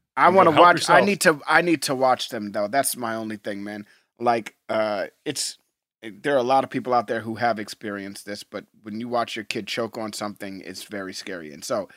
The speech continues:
Speaker 1: therefore, you know, and I'm not saying that cereal can't do it, but I just would prefer to be around them when they eat. Like, my kid goes,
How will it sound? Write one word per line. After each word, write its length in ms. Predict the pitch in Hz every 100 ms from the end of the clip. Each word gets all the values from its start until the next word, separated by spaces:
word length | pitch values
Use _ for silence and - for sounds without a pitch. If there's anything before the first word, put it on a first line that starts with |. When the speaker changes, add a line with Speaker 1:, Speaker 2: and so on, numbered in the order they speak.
| _ _ _
Speaker 1:
therefore, 580 | 135 110 127 113 98 - _ _ _
you 120 | - 104
know, 220 | 87 85 _ 135
and 100 | 143
I'm 80 | 151
not 140 | 143
saying 300 | - 147 123
that 160 | 113 98 _ _ -
cereal 420 | - 147 127 113
can't 360 | - 147 101
do 160 | 98 98
it, 100 | 95 _
but 140 | 104 -
I 260 | 131 127 - _ _ -
just 200 | 135 -
would 120 | 113
prefer 300 | - - 120
to 80 | 104
be 180 | 104 113
around 340 | 107 110 101
them 100 | 98
when 100 | 98
they 120 | 98 95
eat. 100 | 87
Like, 160 | 98
my 200 | 123 147
kid 220 | 147 170 131
goes, 240 | 135